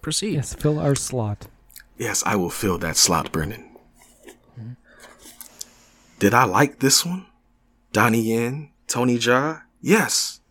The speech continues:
Speaker 3: Oh, Vin is still here. Thank you,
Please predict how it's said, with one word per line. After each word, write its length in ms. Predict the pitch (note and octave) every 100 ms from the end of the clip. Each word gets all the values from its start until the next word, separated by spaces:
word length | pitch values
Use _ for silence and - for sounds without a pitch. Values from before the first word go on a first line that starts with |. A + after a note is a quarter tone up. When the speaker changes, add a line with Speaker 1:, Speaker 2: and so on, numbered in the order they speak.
| _ _
Speaker 3:
Oh, 380 | - D3 G#2 E2 _ _ _ _ _ _
Vin 280 | G2+ G#2 G2+
is 120 | F#2
still 220 | - F#2+
here. 380 | F2+ G2 G2 F#2 _ _ _ _ _ - _ _ _ _ _ - - - - - - - - - - - - - - - - - - - - - - - - - - - - - - - - -
Thank 240 | B2+
you, 60 | -